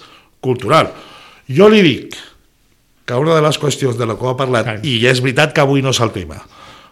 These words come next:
Speaker 1: però una de les propostes del Partit Popular i meva, en realitat, perquè jo crec que seria una desgràcia per Sitges que aquests establiments no es poguessin mantindre, serà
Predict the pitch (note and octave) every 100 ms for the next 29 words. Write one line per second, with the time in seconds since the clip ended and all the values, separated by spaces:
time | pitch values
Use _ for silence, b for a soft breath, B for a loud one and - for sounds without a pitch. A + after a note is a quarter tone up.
0 | B - C3 E3 F3+ D#3 D3 C#3 B2 G#2+
1 | E2+ - - - - - b b b b
2 | b b - A#2 A2+ G#2 F#2+ G#2 C#3 B2
3 | C#3+ A#2 A2 E2+ - - _ _ - C3
4 | C#3+ E3 B2+ F2 - - - B2 A2 A2+
5 | A2 C#3 - A2 A2+ A2 C#3 C3 B2 A#2
6 | G#2+ A#2 G#2 E2 B B B B B -
7 | B2+ B2 A2 A#2 - G#2 A2 - A#2 -
8 | F2+ - - A#2 G#2 A#2 A2+ G#2+ G2+ G2
9 | A2 F2 - - - A2+ A2 A2+ A#2 A2+
10 | A2 G#2 - A2 A#2 - G2 F#2 F#2 F2
11 | C3+ D3+ F3 G3 - B B B B -
12 | - A2 G#2+ F3